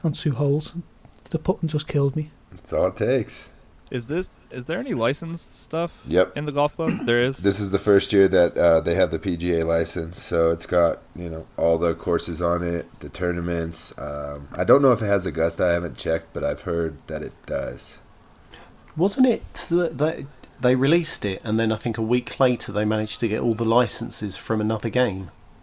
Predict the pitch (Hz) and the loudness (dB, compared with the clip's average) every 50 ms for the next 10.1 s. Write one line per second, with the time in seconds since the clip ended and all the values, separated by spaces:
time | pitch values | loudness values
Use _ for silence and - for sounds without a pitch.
0 | - - - - 80 76 80 101 101 104 104 101 104 113 113 - - - 113 101 | -20 -18 -6 0 0 2 2 2 2 2 0 0 2 0 0 -2 -2 -2 -2 0
1 | 98 110 101 107 107 104 - - - 113 107 123 117 - - - 95 82 90 - | -2 -2 -4 -4 -6 -6 -6 -6 -4 -2 0 0 -2 -2 -4 -8 -6 -6 -8 -8
2 | - - - - - - - - - - - - - - - _ - - - - | -12 -16 -20 -20 -20 -20 -20 -20 -20 -20 -20 -20 -20 -20 -20 _ -20 -20 -20 -20
3 | _ _ _ _ _ - - 151 143 143 143 143 101 - - 82 - - - 78 | _ _ _ _ _ -10 -4 -2 0 0 2 2 2 2 2 0 0 0 2 2
4 | 76 73 - 78 - 78 69 76 85 80 80 78 - 80 98 107 107 107 101 - | 2 2 0 -2 -2 -2 -2 -2 0 0 -2 0 2 4 4 6 6 6 6 4
5 | 131 143 135 - 127 113 104 98 - - 104 104 104 104 90 95 92 90 - - | 4 4 4 4 4 4 4 2 2 0 0 0 0 0 2 2 2 0 0 -4
6 | - 90 76 - - - - 104 98 92 85 80 76 76 - - - 78 78 87 | -6 -8 -8 -6 -6 -2 2 4 4 4 4 2 0 -2 -8 -16 -14 -8 -6 -6
7 | 80 - 82 80 - - - - - 87 82 78 76 - - - - 76 82 82 | -2 -2 -2 -2 -2 -4 -10 -12 -6 -4 -4 -4 -6 -8 -16 -16 -12 -8 -8 -4
8 | 82 85 80 - - 80 82 82 78 78 80 - - 78 78 78 76 76 - 71 | -4 -4 -4 -2 -2 -2 -2 -2 -2 -4 -6 -4 -4 -2 0 0 0 -2 -4 -8
9 | 62 78 78 78 73 73 71 71 73 73 71 69 69 - - 82 78 - 80 71 | -6 -4 -2 -2 -2 -4 -6 -8 -8 -8 -8 -8 -8 -8 -8 -8 -8 -8 -8 -8
10 | 71 | -8